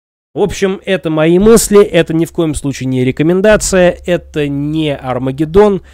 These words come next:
Просто я вам рассказал ситуацию с точки зрения макроэкономики и с точки зрения моей, моего торгового взгляда. На этом все.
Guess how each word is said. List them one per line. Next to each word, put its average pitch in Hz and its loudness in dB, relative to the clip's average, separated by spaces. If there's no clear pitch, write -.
Просто 220 4
я 165 2
вам 180 0
рассказал 156 0
ситуацию 160 0
с - -14
точки 139 -6
зрения 143 0
макроэкономики 151 -2
и 131 0
с - -20
точки - -8
зрения 143 0
моей, 123 -2
моего 127 -6
торгового 120 -4
взгляда. 117 -10
На 151 -8
этом 160 -6
все. - -16